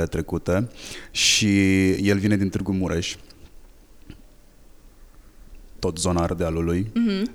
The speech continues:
Speaker 1: Și mă gândeam atunci și am și zis, cred că diferența între Cluj, mă rog, între Ardeal și București, este că în București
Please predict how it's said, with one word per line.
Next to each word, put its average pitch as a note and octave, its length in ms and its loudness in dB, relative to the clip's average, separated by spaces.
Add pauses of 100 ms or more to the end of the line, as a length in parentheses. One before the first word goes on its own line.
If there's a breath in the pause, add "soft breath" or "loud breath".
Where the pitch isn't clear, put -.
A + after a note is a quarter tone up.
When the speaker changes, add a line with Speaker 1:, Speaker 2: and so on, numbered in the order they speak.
Speaker 1:
Și - 320 -2 (180)
mă G2+ 200 2
gândeam G2 540 0
atunci F#2+ 460 -2
și - 160 -4
am F#2 120 0
și G2 180 -2
zis, G2+ 460 0 (400 loud breath)
cred G#2+ 160 -2
că - 60 -4
diferența G#2+ 480 2
între G2+ 260 2
Cluj, G2 580 0 (200)
mă - 120 0
rog, F#2+ 160 2
între F#2+ 200 0
Ardeal F#2 440 2
și G2+ 120 -6
București, G2+ 760 0
este G#2 220 0
că G2+ 340 2
în G#2 100 -2
București G2+ 600 -2